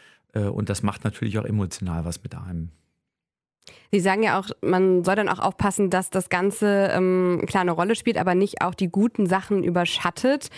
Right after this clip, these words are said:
Speaker 2: Und es gibt ja auch einige gute Sachen, sagen Sie. Was ist denn aus Ihrer Sicht gut gelaufen für Wuppertal in diesem Jahr?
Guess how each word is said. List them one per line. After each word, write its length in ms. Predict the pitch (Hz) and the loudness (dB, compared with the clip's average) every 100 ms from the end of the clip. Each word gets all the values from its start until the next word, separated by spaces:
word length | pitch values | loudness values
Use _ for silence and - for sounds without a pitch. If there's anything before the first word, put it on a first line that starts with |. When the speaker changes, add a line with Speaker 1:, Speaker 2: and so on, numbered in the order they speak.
| - - _ - | -20 -20 _ 0
Speaker 2:
Und 120 | 208 | 0
es 100 | - | 2
gibt 180 | 262 - | -2 2
ja 160 | 277 | 0
auch 60 | 180 | 0
einige 360 | 185 180 175 | 0 0 -2
gute 280 | 170 196 - | -2 -4 -2
Sachen, 300 | 165 175 202 | -2 0 0
sagen 260 | 180 170 165 | 2 2 4
Sie. 160 | 202 | 4
Was 160 | 220 208 | 2 0
ist 120 | 247 | 0
denn 220 | 247 240 - | 0 0 0
aus 240 | 214 226 | -2 0
Ihrer 260 | - 233 233 | 0 2 2
Sicht 300 | 208 220 - | 0 -2 2
gut 200 | 311 311 | 0 2
gelaufen 460 | 294 220 233 220 196 | 0 2 0 -2 0
für 220 | 170 156 | 0 0
Wuppertal 680 | 156 151 143 - 143 151 - | -2 -2 -4 -2 0 0 0
in 140 | 156 | 0
diesem 240 | 147 143 143 | 2 2 2
Jahr? 260 | 139 135 | 0 -2